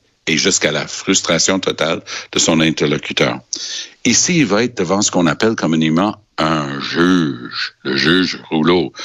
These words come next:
un juge de l'Ontario, c'est un juge. On prête serment de dire la vérité, toute la vérité, puis rien que la vérité. Et je vous prédis qu'au cours des six prochaines semaines que ça va durer, cette affaire-là, le juge va avoir l'occasion de dire, peut-être à d'autres, mais certainement à Monsieur Trudeau.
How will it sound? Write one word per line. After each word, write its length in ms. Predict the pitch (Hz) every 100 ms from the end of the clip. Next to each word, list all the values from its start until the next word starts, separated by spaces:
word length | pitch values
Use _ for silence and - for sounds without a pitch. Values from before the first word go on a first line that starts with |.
| - -
un 160 | - -
juge 240 | 73 92
de 80 | 87
l'Ontario, 640 | 85 82 82 82 85 87
c'est 120 | 80 69
un 320 | 71 71 67
juge. 600 | 64 90 95 73 - - - -
On 140 | - -
prête 260 | - 92
serment 500 | - - 90 92 95
de 100 | 78
dire 200 | 69 82
la 140 | 78 76
vérité, 480 | 82 82 82 95 -
toute 220 | - 131 -
la 100 | 85
vérité, 420 | 82 82 80 104
puis 240 | - 78
rien 80 | 87
que 140 | -
la 40 | 71
vérité. 540 | 73 67 - - 60 - - - - -
Et 100 | 82
je 160 | 76
vous 140 | 78 82
prédis 640 | - - 73 62 71 135
qu'au 140 | - -
cours 180 | -
des 100 | -
six 240 | 65 - -
prochaines 340 | 76 71 71
semaines 380 | 71 71 69 76
que 80 | -
ça 160 | -
va 140 | 65 60
durer, 320 | - 60 60
cette 100 | -
affaire-là, 640 | 107 - 55 - - 131 - - - -
le 320 | - 76 73 71
juge 800 | 67 78 87 110 95 76 65 -
va 140 | 69
avoir 320 | 67 76 76 71
l'occasion 440 | 71 80 73 82
de 80 | 73
dire, 260 | - 87
peut-être 440 | 101 - - 196 -
à 120 | 90
d'autres, 320 | 71 92 117
mais 140 | - 82
certainement 680 | - - 107 - 98 82 73
à 40 |
Monsieur 300 | 71 - 67
Trudeau. 360 | - - 85